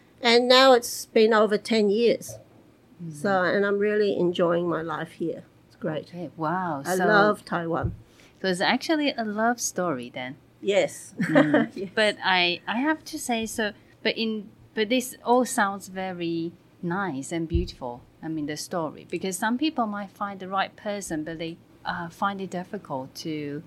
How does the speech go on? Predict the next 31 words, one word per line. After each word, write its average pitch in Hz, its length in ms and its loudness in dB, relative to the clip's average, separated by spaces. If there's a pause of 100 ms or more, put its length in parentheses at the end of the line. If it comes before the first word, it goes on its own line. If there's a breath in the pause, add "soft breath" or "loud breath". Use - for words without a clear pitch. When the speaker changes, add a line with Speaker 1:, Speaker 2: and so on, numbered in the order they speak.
(380 loud breath)
Speaker 2:
fit - 340 -8
into 160 640 -4
the 151 260 -4
environment 151 640 -2
or 127 60 -10
something. 127 420 -14
So 156 120 -12
eventually 147 680 -8 (500 loud breath)
there 147 100 -10
are - 20 -14
some 151 200 -6
issues. - 380 -10
But 196 180 -6 (340)
yes, 277 360 -4
I'm 185 180 -4
happy 240 340 -2
to 233 100 0
hear 220 300 -4
that. 208 280 -4 (520)
Speaker 1:
Well, 254 120 4
actually, 285 520 6
actually, 220 580 2
um, 175 500 2 (480 soft breath)
initially 226 800 6
we, 202 420 2 (320)
because 208 280 0
I 196 100 2
had 208 180 0
my 190 200 4
own 185 240 -2
house 180 460 -2